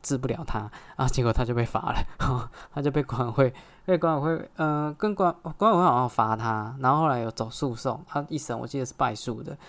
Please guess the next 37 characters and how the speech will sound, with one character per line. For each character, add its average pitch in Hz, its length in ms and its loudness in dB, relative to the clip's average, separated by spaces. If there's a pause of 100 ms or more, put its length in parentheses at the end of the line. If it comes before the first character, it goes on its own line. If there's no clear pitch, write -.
(260)
哦， 113 120 -4
那 123 140 2
他 120 260 -2
就 123 160 -2
是， 120 260 2 (840)
其 151 160 2
实 147 260 6 (480)
强 143 260 4
硬 170 140 6
的 135 100 4
管 127 240 6
委 117 140 4
会 120 260 6
啊， 107 160 2
我 120 160 0
觉 123 160 2
得 120 380 6 (140)
对 160 200 8
于 127 140 4
守 113 220 4
规 143 200 2
矩 127 200 -2
的 113 160 2
人 107 280 -2
真 135 160 0
的 131 160 2
是 131 240 -2
一 117 80 -4
件 120 220 0
很 110 140 -4
幸 135 200 0
福 120 140 -4
的 113 100 2
事 120 220 0
情， 151 320 -6 (480)
哦， 127 240 -2
那， 156 320 2